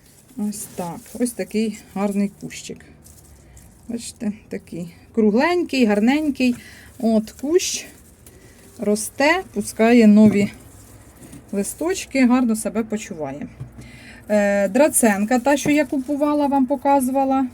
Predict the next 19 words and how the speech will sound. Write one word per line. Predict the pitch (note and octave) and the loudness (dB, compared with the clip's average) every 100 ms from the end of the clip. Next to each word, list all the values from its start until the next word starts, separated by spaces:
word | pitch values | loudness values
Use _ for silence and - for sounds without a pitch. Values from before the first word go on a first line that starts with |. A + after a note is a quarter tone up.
| - | -6
також | - G#3+ G#3 F#3+ | -2 -2 -2 -6
все | G3+ F#3+ | -2 -2
добре | G3+ F#3 | -2 -6
почуває, | F#3+ G#3+ C#4 D#4 G#4 G4 F4 F4 - - - | -6 -8 -6 -2 0 2 -2 -6 -20 -20 -6
пускає | B3 B3 B3 A3+ G#3+ | -4 0 0 2 2
нові | A3 G3+ | 2 0
листочки, | G#3 A#3+ - E4+ F#4+ - - | -2 -2 -2 -2 -2 -2 0
он, | C#4+ C#4 C4 B3 - - - - | 2 4 4 2 -8 -20 -20 -12
і | A3 C4 D#4+ E4+ - - | -2 0 0 -6 -20 -20
все | - - A#3 | -8 -2 0
з | |
нею | G#3 G#3+ F#3+ | 2 2 0
добре. | - - - - - - - | -6 -12 -14 -16 -20 -18 -6
Далі | G3+ C4 G#3+ G3 A3+ C#4+ - - - _ | 0 2 2 2 0 0 -4 -20 -20 _
мій | A3+ D4 | 6 6
красунчик | D4+ A#3 A#3+ B3+ C#4 B3 A3+ G#3+ | 4 0 0 2 4 4 0 -4
Syngonium | - A3+ A#3 B3 A3 G3 F#3+ G3 - - - - - - - - - - - - - | 0 2 6 6 6 2 -4 -12 -18 -20 -20 -20 -20 -20 -20 -18 -18 -18 -20 -20 -10
Red, | G#3+ A3 A3+ A3 - - - - - - - - - - - - - - - - - - - - - - - - - - - - - | -2 0 0 -4 -14 -20 -20 -20 -20 -20 -20 -20 -20 -20 -20 -20 -20 -20 -20 -20 -20 -20 -20 -20 -20 -20 -20 -20 -20 -20 -20 -20 -14
ой, | C3+ | -14